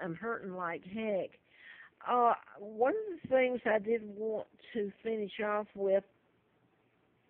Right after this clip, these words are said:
I'm sure everybody's gonna listen, watch this one I'm making, if you're hurting like I am right at the moment. <laughs>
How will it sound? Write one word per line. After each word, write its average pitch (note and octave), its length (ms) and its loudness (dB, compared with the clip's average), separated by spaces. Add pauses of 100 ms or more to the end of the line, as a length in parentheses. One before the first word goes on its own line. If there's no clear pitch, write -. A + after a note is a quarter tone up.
(1040)
I'm G#3+ 140 -12 (100)
sure A3+ 120 -2
everybody's E3 380 -4 (100)
gonna E3 180 -10
listen, F3 360 -6
watch F#3 280 -2 (160)
this G3+ 160 -4 (140)
one D#3+ 160 -6
I'm D#3+ 180 -6
making, E3+ 400 -8 (640)
if - 180 -16
you're F3 240 -8
hurting G3+ 300 -8
like F#3+ 240 -8
I A3+ 140 -2
am F3 180 -4
right D#3+ 220 -2
at - 160 -8
the E3+ 60 -8
moment. F3+ 420 -8 (240)
<laughs> G#3 80 -12